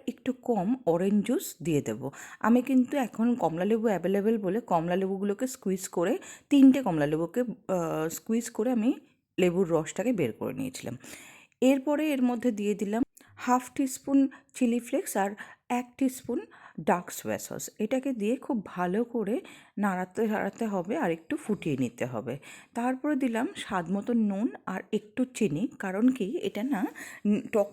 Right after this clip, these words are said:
মিস-, মিষ্টি ঝাল হয়, এটা খেতে কিন্তু দারুণ লাগে। এরপরে এর মধ্যে দেব হচ্ছে এক টিস্পুন, আহ, কর্নফ্লাওয়ারকে জলের মধ্যে গুলে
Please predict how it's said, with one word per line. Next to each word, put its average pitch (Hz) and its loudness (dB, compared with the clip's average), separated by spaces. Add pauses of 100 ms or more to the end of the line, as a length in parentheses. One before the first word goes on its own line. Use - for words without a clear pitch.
মিস-, - 0
মিষ্টি 226 -4
ঝাল 139 -4
হয়, 85 -8 (300)
এটা 233 0
খেতে 220 -4
কিন্তু 254 0
দারুণ 156 -2
লাগে। 123 -4 (800)
এরপরে 302 2 (100)
এর 254 4
মধ্যে 254 2 (420)
দেব 226 6
হচ্ছে - -2 (200)
এক - -2 (280)
টিস্পুন, 262 0
আহ, - -6 (420)
কর্নফ্লাওয়ারকে 254 0
জলের 202 0
মধ্যে 233 0
গুলে 214 0